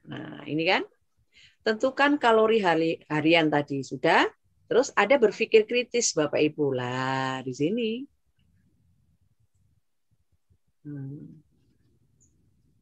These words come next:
Tadi pertanyaannya Pak Khoiru tadi, jika ada dua orang mempunyai tinggi badan dan berat badan yang sama, maka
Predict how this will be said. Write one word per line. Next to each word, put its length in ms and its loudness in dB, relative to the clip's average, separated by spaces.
Tadi 480 4
pertanyaannya 880 2
Pak 240 0
Khoiru 320 4
tadi, 320 -4
jika 480 0
ada 320 2
dua 400 0
orang 560 -2
mempunyai 800 -2
tinggi 400 0
badan 720 -2
dan 320 -4
berat 400 -4
badan 320 -6
yang 240 -6
sama, 640 -6
maka 560 2